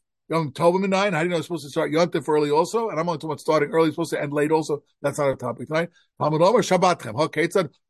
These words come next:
Kol Mokom Sheyesh Bo Shvus, Mosifin Michol Ala Kodesh. Whenever there is a requirement to refrain from work, you're supposed to start early. Mosifin Michol Ala Kodesh.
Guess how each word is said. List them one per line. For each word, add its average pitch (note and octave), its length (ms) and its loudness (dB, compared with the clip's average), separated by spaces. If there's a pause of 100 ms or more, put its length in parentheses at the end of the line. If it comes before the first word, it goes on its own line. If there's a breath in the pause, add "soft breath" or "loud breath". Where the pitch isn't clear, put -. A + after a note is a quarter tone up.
(200)
Kol A3+ 320 10
Mokom D#3+ 440 0
Sheyesh D#3 400 -4
Bo G3+ 100 0
Shvus, A#3 520 0 (320)
Mosifin F3+ 560 0
Michol E3+ 340 2
Ala E3+ 140 2
Kodesh. F3+ 340 -2 (260)
Whenever A3 480 2
there G3 160 6
is D#3+ 100 2
a E3 60 0
requirement E3 560 -2
to D3 80 -6
refrain F#3 440 0
from F#3 200 -4
work, A3 260 4
you're D#3+ 100 -4
supposed G3+ 340 2
to E3 100 -6
start F#3 400 4
early. G#3 420 2 (240 soft breath)
Mosifin D#3 600 -4
Michol E3 400 2
Ala E3 140 2
Kodesh. B2+ 360 -2